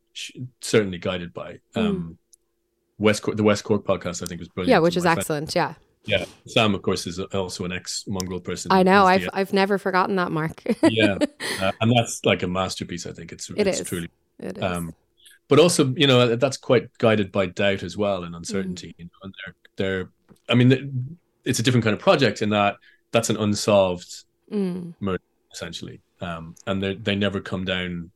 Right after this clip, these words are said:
Speaker 1: a hundred percent on who they think did it or whatever.
Speaker 2: Yeah.
Speaker 1: Um, another book that I was very guided by, or a book that I was guided by in, in this, which is, um, a French, <clears throat> a French writer named Emmanuel Carrère, who wrote this book called The Adversary,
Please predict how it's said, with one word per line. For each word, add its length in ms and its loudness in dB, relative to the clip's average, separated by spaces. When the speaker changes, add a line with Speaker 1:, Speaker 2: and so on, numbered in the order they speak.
Speaker 1:
a 40 -8
hundred 220 -6
percent 360 -8
on 240 -12
who 140 -8
they 120 -10
think 260 -16
did 140 -14
it 140 -20
or 60 -16
whatever. 260 -14
Speaker 2:
Yeah. 220 -8
Speaker 1:
Um, 180 -4
another 180 4
book 260 2
that 80 -2
I 260 2
was 140 -8
very 280 -4
guided 400 -2
by, 280 -8
or 180 -12
a 80 -12
book 220 0
that 100 -6
I 20 -4
was 120 -10
guided 300 -6
by 160 -8
in, 200 -12
in 160 -10
this, 240 -12
which 180 -14
is, 180 -16
um, 400 -14
a 60 -4
French, 500 -2
<clears throat> 140 -8
a 220 6
French 240 0
writer 160 0
named 240 -4
Emmanuel 400 -6
Carrère, 340 -4
who 80 -6
wrote 120 -8
this 120 -14
book 160 -12
called 200 -10
The 60 -12
Adversary, 560 -10